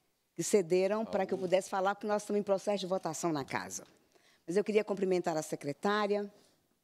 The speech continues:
É uma pessoa que eu também admiro do ponto de vista técnico, humano e político. O fato de admirá-la não significa que a gente não faça críticas à política do Estado e deste governo. É, eu queria trazer três questões, secretária. Primeira,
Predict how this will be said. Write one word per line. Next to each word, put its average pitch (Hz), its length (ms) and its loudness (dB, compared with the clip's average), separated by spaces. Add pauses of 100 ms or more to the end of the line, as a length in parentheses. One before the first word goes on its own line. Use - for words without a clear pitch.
(420)
É 135 80 -4
uma 147 100 0
pessoa 175 420 0
que 220 100 -4
eu 214 60 -2
também 233 240 -2
admiro 220 360 0
do 170 60 -6
ponto 170 160 -2
de 160 80 -6
vista 160 180 -4
técnico, 180 580 0
humano 160 320 0
e 165 40 0
político. 202 600 -2 (720)
O - 40 -20
fato 196 340 -2
de 175 100 2
admirá-la 175 460 0
não 190 140 0
significa 185 460 0
que 185 100 -2
a 175 40 0
gente 175 160 0
não 175 100 0
faça 175 260 -4
críticas 175 460 -2
à 170 60 0
política 165 480 -2
do 175 140 2
Estado 127 680 -6 (200)
e 160 100 2
deste 170 320 2
governo. 104 440 -8 (1400)
É, 233 140 -2
eu 147 120 2
queria 202 220 4
trazer 196 300 -2
três 233 280 2
questões, 180 400 0
secretária. 160 600 -2
Primeira, 170 500 4